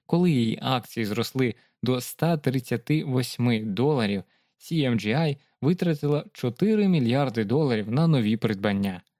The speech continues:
Практично всі грошові кошти C M G I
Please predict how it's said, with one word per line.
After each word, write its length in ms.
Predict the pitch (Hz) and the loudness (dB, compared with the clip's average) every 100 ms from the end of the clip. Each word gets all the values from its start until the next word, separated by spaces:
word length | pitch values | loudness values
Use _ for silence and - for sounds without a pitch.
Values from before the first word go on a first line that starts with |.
| _ | _
Практично 720 | - 120 98 175 196 - 120 107 | -2 -2 0 -2 -2 0 0 0
всі 300 | - 214 190 | -4 -2 2
грошові 460 | 135 123 117 113 | 2 0 -2 -2
кошти 520 | - 147 143 - - | 0 0 0 -2 -6
C 380 | 101 - 113 110 | -6 -2 0 0
M 40 | 104 | 0
G 160 | 98 | 0
I 260 | 110 170 | 0 2